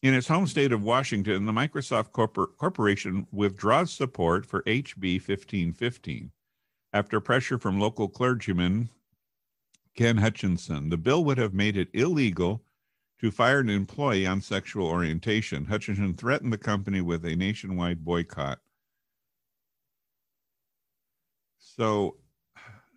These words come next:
that's not very nice, Microsoft. I didn't know that. <laughs> Maybe Bill's changed his tune these days. I certainly hope. Someone's researched that for me. <laughs> Boy, this today, I'm getting, I'm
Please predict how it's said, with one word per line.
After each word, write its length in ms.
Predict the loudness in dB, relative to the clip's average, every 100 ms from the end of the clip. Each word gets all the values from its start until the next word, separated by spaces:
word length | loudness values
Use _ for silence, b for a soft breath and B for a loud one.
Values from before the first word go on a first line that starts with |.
| _ _
that's 240 | -6 -4 -4
not 100 | -4
very 220 | 0 0
nice, 300 | 0 -2 -4
Microsoft. 880 | -6 -6 -6 -8 -6 -6 -6 -6 -8
I 80 |
didn't 260 | -4 -4 -4
know 180 | -6 -10
that. 920 | -10 -8 -8 -10 _ _ _ _ -12
<laughs> 480 | -12 -14 -20 _ -16 -16 _ _ _ _ _ _ -6
Maybe 340 | 0 2 2
Bill's 460 | 0 2 2 2 -2
changed 420 | 0 0 0 -2
his 240 | -2 -4 -6
tune 400 | -2 0 0 0
these 240 | -2 -4
days. 540 | -4 -2 -2 -4 -6 -20 -14 -8
I 140 | -8 -8 -10
certainly 360 | -10 -6 -6
hope. 420 | -4 -4 -4 -6 _ _ _ _ _ _ _ _ _
Someone's 400 | _ -4 -4 -4 -4
researched 540 | -6 -4 -4 -6 -6
that 240 | -8 -8
for 240 | -10 -8 -8
me. 240 | -8 -12 _ _ -20
<laughs> 240 | -20 -6
Boy, 140 | -2
this 240 | 0 -2 -4
today, 340 | -6 -2 0
I'm 140 | 0 0
getting, 380 | -2 -2 -4 -8 _ -2
I'm 240 | -2 -2